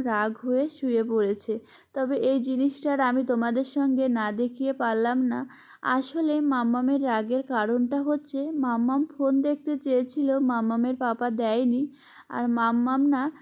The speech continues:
রাগ হয়ে আমার ওইখানেই শুয়ে রয়েছে। তবে মাম্মাম কিন্তু বায়না করছিল মার কাছে যাবে। তবে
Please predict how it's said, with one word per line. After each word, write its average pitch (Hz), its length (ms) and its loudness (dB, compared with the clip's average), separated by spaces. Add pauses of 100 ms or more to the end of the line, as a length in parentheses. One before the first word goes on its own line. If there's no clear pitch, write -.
(180)
রাগ 233 360 2
হয়ে 277 260 4 (100)
আমার 226 300 -2 (680)
ওইখানেই 262 540 2
শুয়ে 254 300 0
রয়েছে। 208 440 0 (400)
তবে 269 220 0 (120)
মাম্মাম 254 440 2
কিন্তু 302 280 0
বায়না 247 400 2
করছিল 294 460 0 (280)
মার 226 220 0
কাছে 254 320 -2
যাবে। 247 320 0 (180)
তবে 262 220 -2